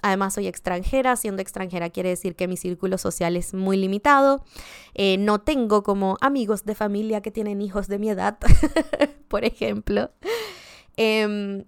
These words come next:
y creo que otra de las razones tras la infidelidad en la actualidad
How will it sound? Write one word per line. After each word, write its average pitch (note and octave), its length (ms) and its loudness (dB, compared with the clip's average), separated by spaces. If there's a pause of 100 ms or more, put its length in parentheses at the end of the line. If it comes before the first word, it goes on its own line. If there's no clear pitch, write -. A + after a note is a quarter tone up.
y E4+ 360 2
creo E4+ 260 2
que F#4+ 140 2
otra D#4+ 240 2
de E4 80 4
las D#4+ 160 2
razones B3 880 0 (640)
tras B3 500 4
la A#3+ 160 4
infidelidad G#3 800 0 (260)
en G3 280 -2
la F3 60 -2
actualidad F3+ 840 -2